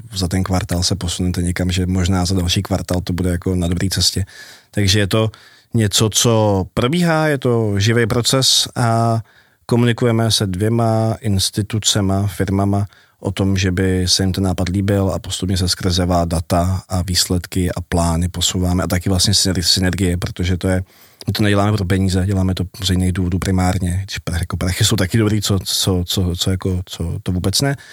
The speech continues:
ale je to hlavně o tom, aby jsme se dokázali posunout někam zase dál třeba,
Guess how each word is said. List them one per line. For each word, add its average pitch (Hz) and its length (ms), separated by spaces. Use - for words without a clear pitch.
ale 110 200
je 101 40
to 104 100
hlavně 104 300
o 98 100
tom, 101 140
aby 98 140
jsme 104 180
se 104 140
dokázali 101 460
posunout 98 440
někam 98 300
zase 95 220
dál 90 340
třeba, 104 420